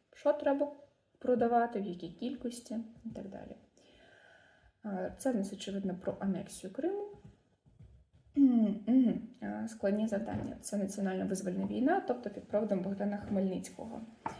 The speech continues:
Жовтоводська битва — сорок восьмий рік, Берестецька битва — п'ятдесят перший рік, Спорівська битва — сорок дев'ятий рік, Жванецька облога — п'ятдесят третій, Зайвиця — п'ятдесят другий.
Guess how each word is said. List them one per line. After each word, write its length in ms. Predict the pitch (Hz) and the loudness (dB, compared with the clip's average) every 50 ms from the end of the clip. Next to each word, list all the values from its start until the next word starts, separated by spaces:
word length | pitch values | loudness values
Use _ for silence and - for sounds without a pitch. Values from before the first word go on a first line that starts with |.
| - - - - - - | -14 -18 -20 -20 -8 2
Жовтоводська 600 | 240 269 294 294 277 226 220 196 - - - - | 4 4 4 4 2 0 0 0 -4 -6 -10 -10
битва — 340 | 208 202 196 196 - - 220 | -6 -6 -6 -6 -6 -10 -8
сорок 420 | 220 - - 220 - 214 214 - 330 | -8 -4 -4 -4 -4 -4 -6 -2 0
восьмий 380 | 349 415 415 - 359 339 330 | 0 0 0 0 0 0 0
рік, 280 | - 330 330 - - - - - - | 0 -2 -6 -6 -10 -20 -20 -10 -4
Берестецька 600 | 226 220 214 214 214 - 214 202 202 - - 202 | -2 -2 0 -2 -4 -4 -6 -8 -8 -8 -8 -8
битва — 300 | 202 - 196 - - - - | -6 -6 -6 -8 -8 -14 -10
п'ятдесят 420 | - 202 226 240 - - - - - | -8 -10 -8 -8 -10 -12 -12 -6 0
перший 400 | 320 349 381 - 370 330 285 277 | 0 0 0 0 -4 -4 -4 -4
рік, 280 | 302 285 - - - - - - - - - - - - - - - - - - _ _ | -4 -6 -8 -10 -20 -20 -20 -20 -20 -20 -20 -20 -20 -20 -20 -20 -20 -20 -20 -20 _ _
Спорівська 560 | - - - 208 214 208 214 - - - 196 | -20 -8 -2 0 0 0 0 -4 -4 -6 -4
битва — 360 | 180 180 190 190 - - 190 | -2 -2 -2 -4 -4 -8 -8
сорок 380 | - - - 202 190 180 175 - | -10 -6 -2 -2 0 0 -2 -4
дев'ятий 540 | - - 214 247 285 339 349 - - 302 285 | -6 -6 -2 0 0 0 0 0 -2 -4 -2
рік, 340 | - 285 - - - - - - - | -4 -6 -8 -8 -18 -20 -20 -20 -16
Жванецька 480 | - - 214 208 202 208 - - - 196 | -6 -4 -2 -2 -2 -4 -6 -4 -4 -4
облога — 340 | 226 247 285 320 294 254 247 - - | 2 4 2 4 4 0 -4 -4 -4
п'ятдесят 440 | 226 220 202 214 - - - - - | -4 -4 -4 -4 -8 -10 -12 -10 -2
третій, 580 | - 339 381 381 381 - - 294 294 277 - - | 0 2 2 2 0 -2 -2 -2 -2 -2 -2 -4
Зайвиця — 520 | 220 220 208 202 196 196 180 180 - - - - | -2 0 2 2 2 0 -2 -6 -8 -14 -10 -10
п'ятдесят 360 | - - - - - 240 226 | -8 -8 -8 -10 -10 -10 -4
другий. 460 | - 262 277 294 277 247 220 214 | 0 0 0 0 0 -2 -4 -4